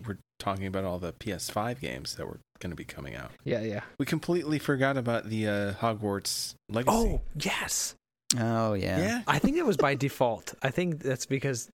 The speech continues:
Speaker 2: Josh brainwashed us to not talk about.
Speaker 3: That's not true. I even said it looks cool, okay? Come on.
Speaker 2: <laughs>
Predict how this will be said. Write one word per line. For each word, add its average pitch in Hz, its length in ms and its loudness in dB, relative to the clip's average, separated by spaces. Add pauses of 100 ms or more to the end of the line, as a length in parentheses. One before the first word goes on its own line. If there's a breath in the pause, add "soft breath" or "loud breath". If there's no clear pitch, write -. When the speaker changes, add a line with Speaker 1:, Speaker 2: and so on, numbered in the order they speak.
(120)
Speaker 2:
Josh 123 340 -2 (160)
brainwashed 107 520 -4
us 123 180 -2
to 120 140 -2
not 113 260 -4
talk - 280 -4
about. 123 280 -6 (220)
Speaker 3:
That's - 300 0
not 139 240 2
true. 143 480 2
I 196 140 4
even 262 280 4
said 160 200 2
it 123 80 2
looks 113 260 0
cool, 82 400 0
okay? 175 520 0
Come - 200 0
on. 262 480 2
Speaker 2:
<laughs> - 60 -20